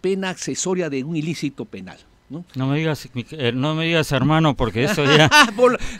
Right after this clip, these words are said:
Speaker 1: no, pero es que es un hermano de otro nivel, pues está, además eso está maltratado, ¿no? Sí te entiendo. Mira,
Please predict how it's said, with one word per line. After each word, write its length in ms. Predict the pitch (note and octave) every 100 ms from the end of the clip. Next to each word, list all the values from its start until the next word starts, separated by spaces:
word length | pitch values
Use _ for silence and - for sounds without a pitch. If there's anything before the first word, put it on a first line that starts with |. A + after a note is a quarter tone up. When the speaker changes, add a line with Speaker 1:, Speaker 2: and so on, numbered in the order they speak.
| F#3
Speaker 1:
no, 260 | F4 A3+
pero 140 | - A3
es 60 |
que 80 | A3
es 80 | G#3
un 120 | A#3
hermano 360 | G#3+ F#3+ G#3+ G3
de 80 | G3+
otro 180 | F3+
nivel, 420 | F3+ D3 F#3+ G#3 C3+
pues 200 | C3 C3
está, 200 | E3+ F#3+ - -
además 280 | F3+ A3+ G3+
eso 200 | G#3 G3+
está 320 | - A3 F#3 - -
maltratado, 840 | D3 F3 - E3 D#3 G3 D#3 C3+
¿no? 140 | G#3 F3+
Sí 160 | G3+
te 100 | F#3
entiendo. 560 | E3+ E3+ F#3 C3+ B2 A2 G#2+ _ - _
Mira, 300 | F#3+ F#3+ C3